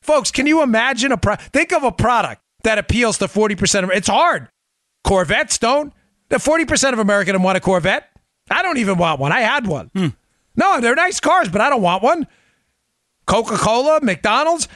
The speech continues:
Speaker 1: I-, if you had a market, think about it, Joe, a product that appealed
Speaker 2: Mm-hmm.
Speaker 1: to forty percent,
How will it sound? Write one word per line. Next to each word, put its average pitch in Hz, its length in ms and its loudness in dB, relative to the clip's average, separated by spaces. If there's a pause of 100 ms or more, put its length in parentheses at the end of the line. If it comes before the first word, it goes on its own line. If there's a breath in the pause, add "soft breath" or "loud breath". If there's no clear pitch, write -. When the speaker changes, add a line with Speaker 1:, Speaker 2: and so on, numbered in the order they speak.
Speaker 1:
I-, 330 140 0
if 277 240 -2
you 381 140 4
had 381 140 2
a 330 60 -2
market, 285 580 -2 (240)
think 330 200 0
about 160 320 -2
it, 120 60 -8
Joe, 156 240 0
a 180 100 -2
product 220 440 0 (200)
that 226 160 0
appealed 226 380 0
Speaker 2:
Mm-hmm. - 80 0
Speaker 1:
to - 20 -2
forty 285 320 0
percent, 247 260 0